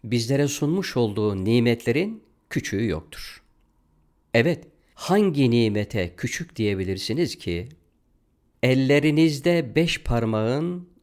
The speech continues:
oluşuna mı? Ağzınızın içindeki tükrük bezlerinin çalışmasına mı? Hususiyle bu fezlekelerle biten ayetleri ele alarak gemilerin denizde yüzmesine mi? Havaya mı? Suya mı?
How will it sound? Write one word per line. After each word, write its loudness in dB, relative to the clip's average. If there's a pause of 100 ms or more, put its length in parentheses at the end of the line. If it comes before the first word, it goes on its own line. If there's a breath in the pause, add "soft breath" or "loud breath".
(260)
oluşuna -4
mı? -6 (540)
Ağzınızın 0
içindeki -4
tükrük -4
bezlerinin 2 (160)
çalışmasına -4
mı? -6 (680)
Hususiyle -4
bu -2
fezlekelerle -2
biten -6 (300)
ayetleri -4
ele -6
alarak -4 (260)
gemilerin 6
denizde 4
yüzmesine 0
mi? -4 (720)
Havaya 6
mı? 2 (640)
Suya 2
mı? 0